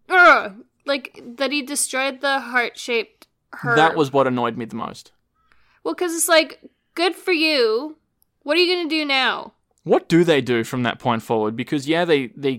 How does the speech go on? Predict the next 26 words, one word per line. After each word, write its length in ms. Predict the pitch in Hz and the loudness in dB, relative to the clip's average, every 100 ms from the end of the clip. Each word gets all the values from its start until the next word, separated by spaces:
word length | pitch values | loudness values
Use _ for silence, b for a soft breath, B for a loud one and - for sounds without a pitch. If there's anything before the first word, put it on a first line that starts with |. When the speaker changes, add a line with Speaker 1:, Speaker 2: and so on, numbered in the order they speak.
| - | -8
Speaker 2:
kept 320 | - 151 - | -6 -6 -4
one 240 | 135 131 123 | -2 0 -2
to 80 | |
give 260 | 120 127 120 | -2 -4 -4
to 100 | 120 | -6
Black 280 | 127 120 - | -2 -2 -4
Panther, 400 | 127 135 135 110 | -4 -4 -2 -2
but 240 | 120 113 | -2 -6
you 80 | 120 | -6
can't 240 | 160 165 | -6 -6
grow 220 | 127 120 135 | 0 0 0
anymore. 520 | 117 117 123 110 120 _ _ _ _ _ _ _ _ | -2 -2 -2 -4 -8 _ _ _ _ _ _ _ _
Speaker 1:
Yeah, 220 | 247 254 247 | -4 0 0
I 100 | 240 | -2
don't 200 | 240 233 | -4 -4
know. 340 | 226 214 220 _ _ _ - | -6 -6 -12 _ _ _ -6
Speaker 2:
I, 200 | 131 123 _ | -6 -6 _
I 100 | 127 | -8
don't 120 | 139 139 | -6 -4
even 140 | 120 | -4
know 80 | 117 | -6
if 60 | - | -6
that 80 | - | -12
was 100 | 113 | -12
addressed. 300 | 120 120 247 | -6 -4 -2
Speaker 1:
Maybe, 480 | 247 262 254 247 | -4 -4 -8 -10